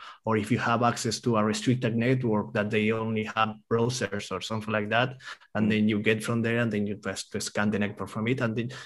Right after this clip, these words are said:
Speaker 1: from here, uh, you can auto exec commands on each
Speaker 2: Mm.
Speaker 1: of the,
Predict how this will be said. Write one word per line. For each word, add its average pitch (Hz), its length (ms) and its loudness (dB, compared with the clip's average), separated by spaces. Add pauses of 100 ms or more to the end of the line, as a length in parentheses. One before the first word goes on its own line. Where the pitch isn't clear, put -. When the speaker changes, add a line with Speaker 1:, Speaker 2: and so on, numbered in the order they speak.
(300)
Speaker 1:
from 123 260 4
here, 156 560 6 (320)
uh, 110 180 -2
you 113 180 4
can 123 180 2
auto 139 300 4
exec 127 340 0
commands 113 720 0
on 110 200 -2
each 123 220 2
Speaker 2:
Mm. 120 40 2
Speaker 1:
of - 180 -4
the, 104 300 0